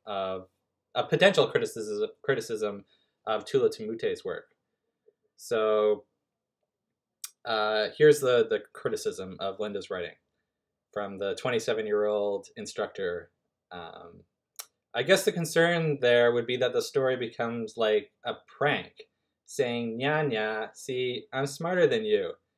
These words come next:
No one's saying it's bad, it's just a chilly, sort of valueless sensibility." "Sure," Linda said, "if you didn't consider taste a value."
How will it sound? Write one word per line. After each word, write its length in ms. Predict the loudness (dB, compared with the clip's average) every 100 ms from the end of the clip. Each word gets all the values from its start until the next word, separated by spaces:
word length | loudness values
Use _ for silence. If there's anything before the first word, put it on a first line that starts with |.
| _ _ _
No 160 | -2 2
one's 280 | 2 0 0
saying 280 | 2 2 0
it's 160 | -2
bad, 520 | -2 0 4 4 2
it's 200 | 0 -2
just 420 | -4 -4 -4 -12 -10
a 100 | -8
chilly, 640 | -8 0 4 6 4 0 -4
sort 260 | -4 0
of 200 | 0 0
valueless 600 | 0 2 4 4 0 -2
sensibility." 800 | -6 -6 -4 -6 -4 -4 -6 -10 _ _ _ _ _ _ _ _ _ _ _ _ _ _ _ _ _ _
"Sure," 460 | -12 4 6 6 4
Linda 240 | -2 -2 0
said, 220 | 0 -2
"if 100 | -2
you 60 |
didn't 180 | -4 -4
consider 320 | -6 0 0
taste 380 | 0 2 0 0
a 40 | -4
value." 540 | 0 2 2 0